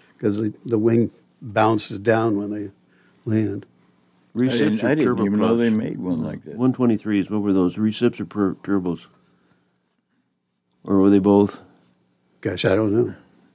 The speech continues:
Speaker 2: They were, uh, they were recips, weren't, I know, I think they were turboprops.
Speaker 1: Oh, they had turbo, I think.
Speaker 2: Turboprops, yeah.
Speaker 1: I'm sure they were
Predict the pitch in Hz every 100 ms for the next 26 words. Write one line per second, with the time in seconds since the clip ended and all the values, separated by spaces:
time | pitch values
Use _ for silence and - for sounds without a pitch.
0 | _ _ 110 123 117 87 82 80 78 -
1 | _ _ _ _ _ _ _ _ - 113
2 | 147 82 85 110 - 69 - 76 87 98
3 | 127 208 214 143 185 - 135 135 117 -
4 | 82 80 78 - 73 127 135 127 110 98
5 | 87 78 85 82 - - 87 87 - 120
6 | 113